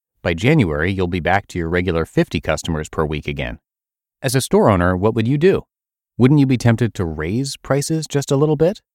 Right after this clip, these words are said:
I would. Except that doesn't happen. Instead, retailers respond to a surge in demand by dropping prices. So I'll ask again,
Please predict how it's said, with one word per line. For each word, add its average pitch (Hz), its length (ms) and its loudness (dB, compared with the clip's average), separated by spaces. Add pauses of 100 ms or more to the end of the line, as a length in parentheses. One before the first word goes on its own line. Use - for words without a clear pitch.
(400)
I 143 160 2
would. 101 300 -6 (440)
Except 131 340 -2
that 139 120 2
doesn't 135 220 2
happen. 165 340 -4 (300)
Instead, 123 480 0
retailers 123 580 -2
respond 113 460 2
to 101 100 -4
a 82 60 -6
surge 127 360 0
in 127 120 4
demand 78 360 0 (280)
by 92 140 -6
dropping 90 520 0
prices. - 500 -6 (420)
So 151 180 0
I'll 156 80 2
ask 185 240 -4
again, 139 360 -2